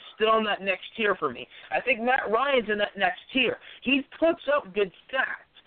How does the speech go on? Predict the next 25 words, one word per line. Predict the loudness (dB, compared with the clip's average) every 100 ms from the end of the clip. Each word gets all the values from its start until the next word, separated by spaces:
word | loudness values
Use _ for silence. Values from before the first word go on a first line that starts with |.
| -14 -6
There's | -4 0
no | 2 2
doubt | 0 0 0
about | 0 -2 -2
that. | -8 -8
Cam | -2 0 2
Newton's | -2 -4 -8
the | -8 -2
same | 0 2
way. | 0 0 -2
He's | -2 2
in | 2 0
that | -4 -4
tier | -4 -4 -4 -2
too. | -2 -4 -12 -8 -2
They're | 0
not, | 2 2 0 -6 _ _
the, | -6 -2 -2
you | 2
know, | 2
you're | 2 4 4
not | 4
looking | 0 0
at | -2 -2 -2
two, | -4